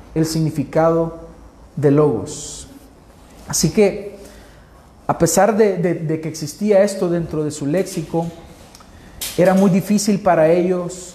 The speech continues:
poderlo comprender. Entonces, para los griegos, Juan presentaba a Jesús, y aquí póngame atención en esto, cuando los griegos leyeron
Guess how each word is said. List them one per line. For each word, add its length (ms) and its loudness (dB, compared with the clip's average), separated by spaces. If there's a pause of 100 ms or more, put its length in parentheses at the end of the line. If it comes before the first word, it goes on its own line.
(120)
poderlo 500 -4
comprender. 920 0 (960)
Entonces, 380 4
para 300 4
los 220 2
griegos, 580 2
Juan 500 0
presentaba 760 2
a 40 0
Jesús, 760 -2 (640)
y 80 0
aquí 200 2
póngame 280 4
atención 420 0
en 120 0
esto, 400 -4 (520)
cuando 280 4
los 160 2
griegos 400 4
leyeron 520 2